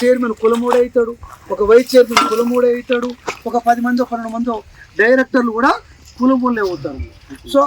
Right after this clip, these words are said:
అంటే ఇట్లాంటి ఒక మంచి అవకాశం వస్తుంది. కాబట్టి ముక్త కంఠంగా మన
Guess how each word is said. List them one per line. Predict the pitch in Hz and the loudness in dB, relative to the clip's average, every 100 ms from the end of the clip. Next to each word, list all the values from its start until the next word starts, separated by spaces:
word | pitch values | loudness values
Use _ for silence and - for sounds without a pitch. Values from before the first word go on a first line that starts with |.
| 277 151 | 0 -4
అంటే | 214 320 | -2 0
ఇట్లాంటి | 277 - 311 269 247 | -2 -4 -2 0 0
ఒక | 240 | 0
మంచి | 226 220 254 | 0 -2 -2
అవకాశం | 269 240 214 202 214 | -2 -4 -8 -10 -12
వస్తుంది. | 180 - 143 170 | -14 -14 -14 -10
కాబట్టి | 180 - - 185 277 - - - - - | -8 -6 -8 -8 -8 -12 -20 -20 -20 -8
ముక్త | 208 - - | -8 -8 -6
కంఠంగా | 320 277 247 233 226 214 226 294 277 | -2 0 0 -2 -4 -4 -4 -4 -8
మన | 196 | -8